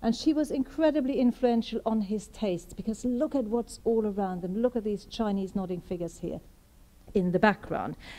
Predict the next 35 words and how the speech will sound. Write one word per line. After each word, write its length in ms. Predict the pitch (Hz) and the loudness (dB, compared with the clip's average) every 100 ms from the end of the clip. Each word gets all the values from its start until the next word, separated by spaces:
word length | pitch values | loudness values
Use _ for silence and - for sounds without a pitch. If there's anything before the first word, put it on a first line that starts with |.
| - - | -16 4
However, 440 | 277 294 247 175 - | 10 12 12 8 4
a 80 | 202 | 2
very, 480 | 190 220 277 285 | 4 6 8 6
very 240 | 254 254 233 | 6 8 6
difficult 420 | 233 - 226 202 | 6 0 -4 -4
relationship 500 | 202 190 - 208 175 | 0 -2 -2 -4 -2
with 200 | 185 180 | -2 -2
his 300 | 180 165 - - | -6 -8 -10 -18
father. 580 | - 226 202 175 - - - - - - | -2 0 2 -2 -4 -10 -16 -20 -10 4
Now, 300 | 254 202 175 - | 6 6 2 -6
Charlotte 580 | - - 311 359 349 349 - | 0 4 4 6 4 2 4
and 260 | 269 269 | 6 6
George 360 | 262 269 262 - | 6 4 4 0
the 100 | 247 | -6
third 440 | - 233 180 180 196 - | 0 2 4 0 -4 -4
had 360 | 262 165 131 - - - | -2 -2 -6 -12 -20 -20
fifteen 1160 | - - 330 - - - - 262 254 240 240 240 - | -20 2 2 2 -6 -20 -4 2 4 4 2 0 -6
children, 500 | - 226 185 156 - - - - | 2 2 2 -4 -10 -14 -18 0
and 160 | 240 233 | 2 6
you 120 | 262 | 6
may 240 | 302 330 | 8 6
think 280 | 330 285 247 | 6 4 6
that's 280 | 277 269 - | 4 2 2
enough 500 | - 220 220 190 - | 6 8 8 4 -2
to 140 | - | -6
secure 580 | 196 202 - 220 190 180 - - | -4 -4 2 4 6 2 -2 -2
the 80 | 208 | 2
line 300 | 190 180 170 | 4 4 4
of 120 | 175 | -2
succession. 800 | - 233 - - 320 - 160 156 - - - - | -4 -6 -2 0 0 -2 -6 -8 -12 -20 -20 -8
Well, 160 | 202 214 | -4 -4
it 120 | 214 | 0
wasn't 320 | 247 262 247 | 0 2 2
quite 300 | - 254 247 | 2 0 0
so, 520 | - - 269 196 - | -4 -4 -2 -2 -4